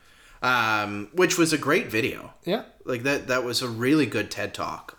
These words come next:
Speaker 1: on it, and we had a really good conversation around that. But, I mean, it does get into this that, you know, certain things would say, "Be silent," you know, "Never talk because you're gonna potentially damage your child."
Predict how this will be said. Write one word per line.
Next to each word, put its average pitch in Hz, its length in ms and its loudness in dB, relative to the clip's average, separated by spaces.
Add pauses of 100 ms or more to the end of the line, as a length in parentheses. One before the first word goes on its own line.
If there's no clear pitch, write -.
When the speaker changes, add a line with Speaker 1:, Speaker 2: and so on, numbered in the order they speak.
Speaker 1:
on 104 220 -6
it, - 180 -14
and 104 320 -8
we 110 80 -4
had 110 140 -2
a 95 40 -8
really 104 240 -4
good 95 160 -6
conversation 92 640 -8
around 87 160 -10
that. 76 220 -14
But, 98 240 -8 (340)
I 151 40 0
mean, 156 120 4
it 151 140 2
does 170 260 2
get 131 220 0
into 180 200 2
this 104 320 0
that, 113 220 -4 (500)
you 139 120 0
know, 123 260 -4 (640)
certain 170 340 2
things 147 260 2
would 123 120 -4
say, 120 200 2
"Be 107 280 -2
silent," 101 600 0 (220)
you 127 100 -2
know, 107 120 -2
"Never 110 340 0
talk 104 480 0
because 113 320 -2
you're 110 140 -4
gonna 110 240 -2
potentially 107 440 -2
damage 101 360 -2
your 98 60 -4
child." 117 360 0